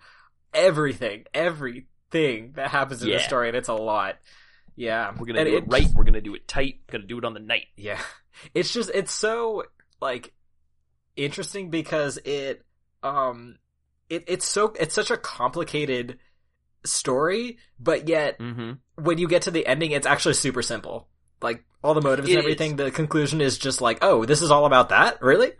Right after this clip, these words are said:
Speaker 1: Like
Speaker 2: Yeah. It's
Speaker 1: Yeah.
Speaker 2: a really, if you were to think of, 'cause we've, we've said in past episodes that this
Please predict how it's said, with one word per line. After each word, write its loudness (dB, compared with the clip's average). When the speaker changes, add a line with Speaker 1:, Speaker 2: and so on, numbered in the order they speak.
Speaker 1:
Like -2
Speaker 2:
Yeah. -6
It's -4
Speaker 1:
Yeah. 2
Speaker 2:
a -14
really, -12
if -4
you -16
were -14
to -14
think -12
of, -4
'cause -10
we've, -12
we've -12
said -6
in -10
past -6
episodes -8
that -10
this -10